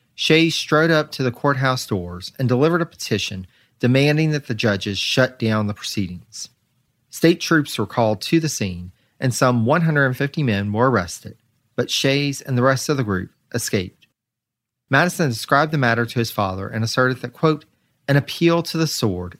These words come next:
is exceedingly dreaded. The discontented, it is said, are as numerous as the friends of government and more decided in their measures. Should they get uppermost, it is uncertain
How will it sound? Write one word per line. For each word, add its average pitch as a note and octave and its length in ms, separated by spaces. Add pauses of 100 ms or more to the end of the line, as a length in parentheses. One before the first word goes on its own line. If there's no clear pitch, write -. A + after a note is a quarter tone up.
is A#2 140
exceedingly G#2+ 760
dreaded. F2+ 500 (440)
The A#2 100
discontented, C3 920
it B2 120
is D#3 140
said, F2 340 (160)
are B2+ 140
as A2+ 160
numerous D3+ 600
as F#2+ 100
the G#2+ 100
friends C#3 420
of C3 100
government F2 500 (400)
and A#2+ 100
more B2+ 240
decided G2+ 640 (180)
in A#2+ 140
their G#2 160
measures. - 640 (800)
Should A2+ 260
they A#2+ 140
get C3+ 460
uppermost, F#2+ 800 (360)
it B2+ 120
is A#2 240
uncertain F#2 640